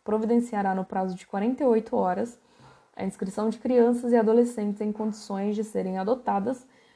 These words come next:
que não tiverem colocação familiar na comarca de origem e das pessoas ou casais que tiverem deferida sua habilitação à adoção nos cadastros estadual e nacional referidos no parágrafo quinto deste artigo,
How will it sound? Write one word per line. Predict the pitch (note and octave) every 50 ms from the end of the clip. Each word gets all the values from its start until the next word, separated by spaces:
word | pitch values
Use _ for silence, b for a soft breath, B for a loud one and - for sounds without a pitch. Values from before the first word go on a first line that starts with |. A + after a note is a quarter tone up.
| b b _
que | - A3
não | A3+ B3 D4
tiverem | D4 - D#4 D4 A#3 A3 G3+ G3+ G#3+ A3+ C4 C#4+ E4+ B B B B B B B B B B B B _ _ _ _
colocação | - A#3 B3+ C4+ C#4 D4 C#4 B3 - C4 B3
familiar | A#3+ - B3 A#3 A#3 A#3 A3+ G#3+ G#3 G#3 G#3
na | G#3+ G#3+ G#3+
comarca | G#3+ - A3 G#3 G3+ G3+ G3 - A#3 G3+
de | G#3 A#3
origem | B3 A#3 G#3 G3+ G#3 A3+ B3 C4 b b b b b b b b b b b b _ _
e | - A#3 B3+
das | C#4 D4+ D4+ D4+
pessoas | - D#4+ D#4 D4 - C4+ A#3+ A#3 A3+ A3+
ou | A#3
casais | A#3 A#3 A#3 A3+ G#3 G#3 G3+ G3 G3 G#3+ G#3 -
que | - _
tiverem | - G#3+ G#3 G#3+ G#3+ G#3+ G#3+
deferida | G3+ A3+ A3+ - B3 A3+ G#3+ G3 G3 G3+
sua | G3+ - A3
habilitação | G#3+ G3+ G#3+ A3+ A#3 A#3+ B3+ B3+ - - A3+ G#3 G3+
à | G3
adoção | G3 F#3+ G#3 B3 A#3+ A#3+ - G3+ F#3+ A3+ B3+ A#3+ - _ _ _ _ _ _ _ _ _ _ _ _ _ _ _ _ _
nos | - G3+ G3+ -
cadastros | - G3+ F#3+ F#3+ F#3+ G3 - G3+ G#3 G3
estadual | F#3+ G3 - - G3+ F#3+ F#3 G3 F#3 F#3 F#3 G3 A#3+ C4
e | B3+
nacional | B3 B3 A#3+ A#3+ D4 D4+ C4+ A3 G#3 A3 B B B B B B B B B
referidos | _ A3 G#3+ B3+ C4 A#3+ A#3 A3 G#3+ A3 G#3+
no | A#3 A3+
parágrafo | A#3+ A#3 A3+ A3 G#3+ G#3+ A3 A3+ A3+ - _ _ _ _
quinto | - A#3 A#3+ B3 A#3+ A#3+ B3
deste | G#3+ A3+ A3+ A#3 B3
artigo, | B3 B3 A#3+ - - - E3+ F3 F3+ G#3+ A3 b